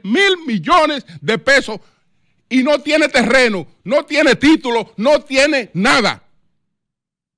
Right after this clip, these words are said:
¿Ustedes creen que eso pudo haber to-, estado rodeado de ese grado de impunidad y que se puede hablar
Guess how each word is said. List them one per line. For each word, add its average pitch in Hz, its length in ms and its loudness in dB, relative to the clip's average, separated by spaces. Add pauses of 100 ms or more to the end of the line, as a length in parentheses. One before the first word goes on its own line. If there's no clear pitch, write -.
(180)
¿Ustedes 359 440 -2
creen 302 320 0
que 240 440 -2 (160)
eso 269 340 -2
pudo 269 240 -2
haber 247 300 0
to-, 233 180 -6 (180)
estado 262 440 0
rodeado 233 480 0
de 240 80 2
ese - 120 -2
grado 247 480 0
de 233 140 2
impunidad 226 800 0 (480)
y 233 100 -4
que 254 140 -6
se 247 120 -2
puede 302 320 2
hablar 247 540 0